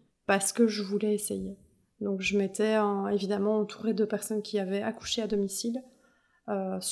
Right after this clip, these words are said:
via les réseaux sociaux, hein, évidemment, et j'attendais mon moment, quoi. Donc, euh, là, quand ma fille est sortie et que j'étais, enfin, moi, vivante et elle vivante, euh,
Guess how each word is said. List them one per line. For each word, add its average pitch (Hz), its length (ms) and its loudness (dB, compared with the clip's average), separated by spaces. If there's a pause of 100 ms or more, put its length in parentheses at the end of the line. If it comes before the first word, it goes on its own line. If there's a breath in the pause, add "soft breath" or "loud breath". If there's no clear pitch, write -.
(140)
via 190 240 0
les 190 80 -6
réseaux 185 220 -4
sociaux, 233 440 0
hein, 214 140 0
évidemment, 196 560 -2 (160)
et 190 60 -2
j'attendais 180 380 -2
mon 185 100 -4
moment, 214 360 0
quoi. 196 220 -8 (120)
Donc, 190 300 -8
euh, 196 40 -6
là, 185 580 -8
quand - 160 -10
ma 185 80 -4
fille - 160 -6
est 190 40 -2
sortie 240 540 0
et 208 60 2
que - 60 -4
j'étais, 196 580 -4
enfin, 190 120 -6
moi, 196 280 -4
vivante 208 500 -2
et 202 60 -4
elle 208 180 -2
vivante, 233 540 -2
euh, 190 340 -4